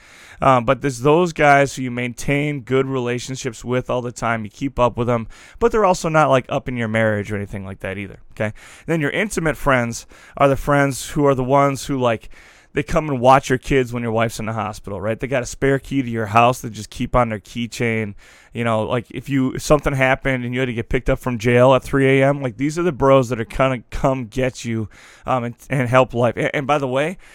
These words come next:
you don't always have to do something wrong to end up in jail at three A M. So you still need to have those relationships where the bro can come pick you up there, and you have to have the kind of relationship where he can call, where you can call and he's gonna answer. Within reason, right? He's gotta get his sleep too.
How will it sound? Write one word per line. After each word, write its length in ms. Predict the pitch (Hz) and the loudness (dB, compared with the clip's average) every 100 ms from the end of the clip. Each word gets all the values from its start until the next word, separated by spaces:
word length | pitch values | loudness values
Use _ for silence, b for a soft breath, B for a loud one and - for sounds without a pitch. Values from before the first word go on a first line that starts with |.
| B B | B B
you 120 | 139 | 0
don't 200 | 147 180 | 4 6
always 200 | 175 160 | 6 4
have 140 | 156 156 | 2 0
to 60 | |
do 200 | 117 143 | 2 2
something 420 | 139 143 - 123 | 4 0 -2 -2
wrong 380 | 113 123 131 120 | 2 6 6 4
to 60 | 110 | 0
end 140 | 113 | 2
up 140 | 117 117 | 0 -2
in 140 | 107 | -2
jail 260 | 107 123 117 | 2 4 4
at 100 | 101 | 0
three 380 | 117 95 104 | -2 -2 -2
A 80 | 98 | -4
M. 160 | 85 - b b | -8 -12 b b
So 140 | - 139 | -4 0
you 80 | 135 | 0
still 380 | - 156 151 | 2 2 2
need 180 | 143 143 | 2 0
to 80 | 123 | 2
have 240 | 113 127 | 6 6
those 220 | 117 120 113 | 4 -2 0
relationships 640 | 117 139 131 127 120 - | 0 0 -2 -4 -4 -4
where 100 | 120 | -6
the 80 | 117 | -6
bro 380 | 101 123 123 131 | -4 0 0 0
can 160 | 117 | -4
come 180 | - 117 | -4 0
pick 300 | - 139 - | 2 0 0
you 140 | 117 | 4
up 200 | 139 165 | 6 6
there, 260 | - 117 113 B B | 2 0 0 B B
and 120 | - 135 | -6 -2
you 80 | |
have 120 | 131 143 | 0 2
to 120 | 143 | 4
have 160 | 139 | 4
the 40 | 123 | 2
kind 220 | 143 135 | -2 0
of 40 | |
relationship 580 | 131 123 123 127 - 110 | 0 0 -2 -6 -6 -6
where 100 | 117 | -4
he 160 | 113 131 | -2 -4
can 180 | 151 131 | -6 -2
call, 300 | 131 123 - | 4 4 4
where 120 | 135 | 0
you 140 | 117 | -2
can 160 | 156 139 | -6 -6
call 200 | 139 127 | -2 -2
and 100 | 117 | -2
he's 140 | 123 | -4
gonna 160 | 117 107 | -4 -4
answer. 460 | 110 113 - - - b b b b | -4 -4 -6 -16 -20 b b b b
Within 320 | 135 - 139 | 0 2 2
reason, 300 | 120 117 101 | 2 -2 -4
right? 140 | 104 104 | -6 -4
He's 80 | |
gotta 160 | - 104 | -4 -6
get 120 | 101 | -6
his 80 | - | -8
sleep 280 | - 107 - | -6 -6 -6
too. 160 | 104 | -8